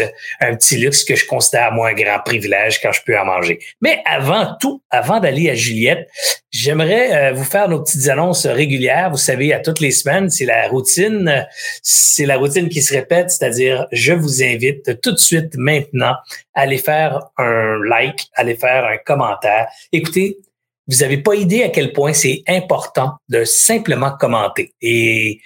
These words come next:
je vous l'explique une autre fois rapidement, mais à chaque fois que vous faites des commentaires, l'algorithme de Facebook dit, « Ah, tiens, il se passe de quoi sur cette page-là ? »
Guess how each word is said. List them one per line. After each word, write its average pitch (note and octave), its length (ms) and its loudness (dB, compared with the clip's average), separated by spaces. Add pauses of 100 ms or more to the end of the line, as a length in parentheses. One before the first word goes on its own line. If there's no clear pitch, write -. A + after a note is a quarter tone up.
je - 140 -2
vous C3 60 2
l'explique D#3 680 0
une C#3+ 100 2
autre D#3+ 180 0
fois F3 200 2
rapidement, C#3+ 500 0
mais C#3+ 80 2
à A2+ 60 0
chaque - 240 0
fois E3+ 80 2
que E3 80 -2
vous - 40 -8
faites - 140 0
des B2+ 80 2
commentaires, B2 680 0 (340)
l'algorithme E3+ 560 0
de B2+ 100 0
Facebook C3 500 0
dit, « C3+ 680 2
Ah, - 240 0 (140)
tiens, F3+ 120 2
il G#3+ 100 0
se - 120 -4
passe E3+ 260 0
de - 80 0
quoi E3+ 180 0
sur D3+ 140 -4
cette C3 240 -2
page-là ? » A#2 480 0